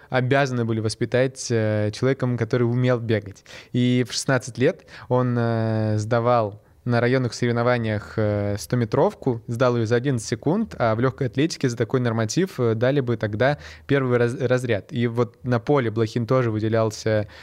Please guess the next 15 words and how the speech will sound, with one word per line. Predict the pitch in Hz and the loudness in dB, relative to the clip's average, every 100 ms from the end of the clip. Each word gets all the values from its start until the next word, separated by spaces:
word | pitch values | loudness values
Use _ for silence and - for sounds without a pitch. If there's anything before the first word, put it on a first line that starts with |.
| - - | -14 -2
э, | 110 104 104 | 0 0 -2
своей | - 123 | 0 0
быстротой, | 117 110 113 107 180 | 0 -2 0 2 2
скоростью, | 170 - 165 165 - 117 | 0 0 0 0 -2 0
очень | 110 107 117 113 - | 0 0 -2 -4 -6
быстро | 127 120 127 - 113 | -4 0 0 0 -4
и | |
легко | 107 - 120 | -2 -2 -2
уходил | 107 113 117 | -2 -2 -2
от | 110 | -2
соперников. | 110 135 175 196 139 107 - - - | -2 0 0 -2 -2 -4 -6 -20 -10
И | - 120 117 113 - | -2 0 0 -2 -2
тогда | 110 113 127 196 - - - | -2 0 0 0 -6 -14 -6
Виктор | 127 - 113 | -4 -2 -2
Маслов, | 131 - 135 - | 0 -2 -4 -4